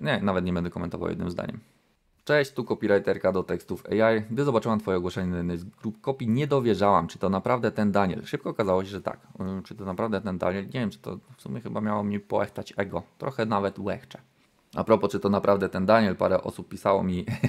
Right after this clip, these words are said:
<laughs> e, na priv, czy ja faktycznie szukam kogoś za jedenaście złotych. Mówiłem, „Nie, nie, nie, poczekaj jakiś czas, nie, nie szukam”.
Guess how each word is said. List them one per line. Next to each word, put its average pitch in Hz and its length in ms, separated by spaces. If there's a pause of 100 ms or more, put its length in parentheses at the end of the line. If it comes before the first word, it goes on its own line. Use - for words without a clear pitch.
(240)
<laughs> - 500
e, 92 180
na 92 140
priv, 107 320
czy - 160
ja 95 120
faktycznie 98 480
szukam 98 300
kogoś 95 240
za 92 120
jedenaście 90 520
złotych. 92 380
Mówiłem, 92 540
„Nie, 104 260
nie, 107 240
nie, 98 260
poczekaj 95 360
jakiś - 240
czas, 90 280
nie, 92 240
nie 92 160
szukam”. 92 360